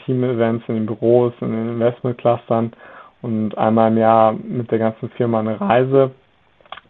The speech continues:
zusätzlich noch ein Weihnachtsevent. Und ich hoffe, dass es bald wieder möglich, ähm, sein wird, aber man kann auch ganz flexibel aus anderen Büros arbeiten, sodass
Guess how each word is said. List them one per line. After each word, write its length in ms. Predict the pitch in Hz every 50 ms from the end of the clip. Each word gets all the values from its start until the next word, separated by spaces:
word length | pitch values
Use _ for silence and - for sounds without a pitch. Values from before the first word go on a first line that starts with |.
| - -
zusätzlich 560 | 120 113 110 117 113 107 - - 120 - -
noch 160 | 113 107 - -
ein 100 | 110 101
Weihnachtsevent. 760 | 104 110 123 131 131 127 - - 135 113 120 117 117 123 - - _ - - - - - - - _ _ _
Und 340 | - 117 110 110 107 101 - _ _
ich 200 | - 143 127 -
hoffe, 240 | - 131 - - 127
dass 200 | 120 117 113 113
es 80 | - _
bald 240 | 120 117 117 110 117
wieder 160 | 113 110 110
möglich, 480 | 110 113 123 135 131 - 131 120 117 - - -
ähm, 340 | 208 - 131 117 117 117 110
sein 260 | 117 110 110 110 110
wird, 160 | 117 120 117
aber 140 | 127 113 113
man 160 | 113 113 107
kann 160 | - - 120 120
auch 180 | 113 110 -
ganz 180 | - 117 110 -
flexibel 500 | - 127 110 - - - 120 113 113 110
aus 100 | 104 -
anderen 320 | 117 117 113 113 110 107 104
Büros 320 | 123 - 123 120 117 113 -
arbeiten, 640 | 113 113 117 113 117 117 117 117 - 123 123 120 - - - - - - - _ _ _
sodass 220 | 123 113 110 113